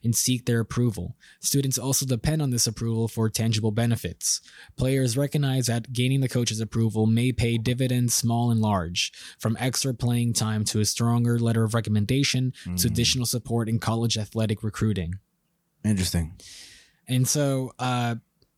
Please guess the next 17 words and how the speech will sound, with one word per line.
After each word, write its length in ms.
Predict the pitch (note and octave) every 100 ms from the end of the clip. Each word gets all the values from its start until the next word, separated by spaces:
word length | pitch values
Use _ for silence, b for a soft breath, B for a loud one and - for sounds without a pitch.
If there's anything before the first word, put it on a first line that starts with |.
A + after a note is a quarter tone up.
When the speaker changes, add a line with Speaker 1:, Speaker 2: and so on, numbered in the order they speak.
| - -
Speaker 1:
I, 160 | C3 C3 -
again, 220 | B2+ C3
like 180 | B2+ A#2
I 20 |
was 140 | A#2 A2+
mentioning, 420 | A2+ A2+ A2+ G#2 _ _ _ _ -
um, 200 | - A2 A#2
other 220 | A#2 A2+
examples 580 | A2 A2+ G#2+ G#2+ A2 G#2+
of 160 | G2+
religion 420 | A2 A2 A2 G#2+ G#2+
for 140 | G#2+
the 80 | G#2
win 240 | G#2 G#2
in 160 | G2+ A2
the 80 | G#2
court. 320 | G#2+ G#2